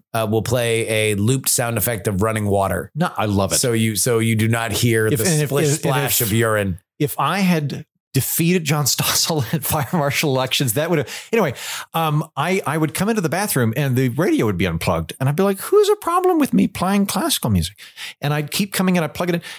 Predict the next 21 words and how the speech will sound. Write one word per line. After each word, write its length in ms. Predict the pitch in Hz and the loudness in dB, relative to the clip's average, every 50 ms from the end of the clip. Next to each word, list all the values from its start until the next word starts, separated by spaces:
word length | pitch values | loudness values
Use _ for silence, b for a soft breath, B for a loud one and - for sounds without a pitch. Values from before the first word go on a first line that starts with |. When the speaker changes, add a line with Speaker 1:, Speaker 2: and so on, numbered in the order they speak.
| B B | B B
Speaker 2:
This 160 | - 208 - | -2 0 2
happened 400 | - 247 240 - 170 156 147 156 - 180 | 2 0 2 2 2 0 0 0 0 0
multiple 400 | 151 151 190 214 - - - - | 0 0 0 -2 -4 -4 -6 -4
times 320 | - - 156 156 135 113 | -2 -2 -2 0 0 0
over 160 | 117 98 107 | 2 0 0
two 180 | 101 - - 151 | 0 0 0 2
weeks. 320 | 131 123 110 95 - - - | 2 2 2 2 -2 -4 -2
And 80 | 123 117 | -2 -2
I, 100 | 110 113 | 0 0
Speaker 1:
Yeah. 140 | 113 101 82 | 0 0 -2
Speaker 2:
I 100 | 123 127 | -2 -4
come 220 | 120 - 175 185 190 | -4 -4 -2 0 2
in 120 | 185 165 | 2 2
one 120 | 143 139 | 2 2
day 140 | 135 135 127 | 2 2 2
and 100 | 127 117 | 2 2
I 120 | 110 107 101 | 0 0 -2
plug 360 | - - - - 160 160 151 | -4 -8 -6 -4 -2 0 0
it 60 | 139 | 0
in 320 | 123 120 113 104 107 104 - - | 2 2 2 2 2 0 0 0
and, 440 | 127 120 117 113 110 107 104 92 | 0 2 2 2 2 2 0 0